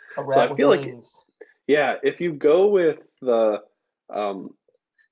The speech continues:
Speaker 2: you know, the idea that, oh, kind of Falcone kinda had his foot on the court, and then in, like, the year or year and a half since the Batman, the court's kind of risen back to power under his nose.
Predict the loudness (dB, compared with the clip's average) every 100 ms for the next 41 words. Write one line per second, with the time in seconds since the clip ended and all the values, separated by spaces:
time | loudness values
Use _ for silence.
0 | _ _ _ -6 -4 0 0 0 2 2
1 | 2 2 0 -2 -4 -4 -2 -2 -2 -2
2 | -4 -4 -6 -4 -2 -2 -4 -8 -4 -2
3 | -4 -10 -10 -10 -2 0 2 -2 _ _
4 | _ _ -4 -2 -2 -2 -4 -2 -2 0
5 | 0 -2 -6 -4 -4 -2 0 4 4 4
6 | 4 2 2 0 -4 -4 -4 -2 -4 -4
7 | -4 -6 -6 -6 0 0 0 -4 -4 -4
8 | -4 -4 -6 -8 -8 -4 -4 -2 -2 -2
9 | -6 -4 2 4 4 2 -6 -14 -16 -12
10 | -8 -8 -10